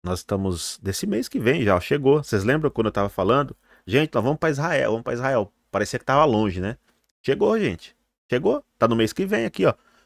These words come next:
Muito obrigado a todos do grupo. Pessoal, nós somos um grupo enorme.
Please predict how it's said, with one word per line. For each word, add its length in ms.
Muito 180
obrigado 320
a 40
todos 280
do 120
grupo. 320
Pessoal, 320
nós 120
somos 220
um 140
grupo 420
enorme. 600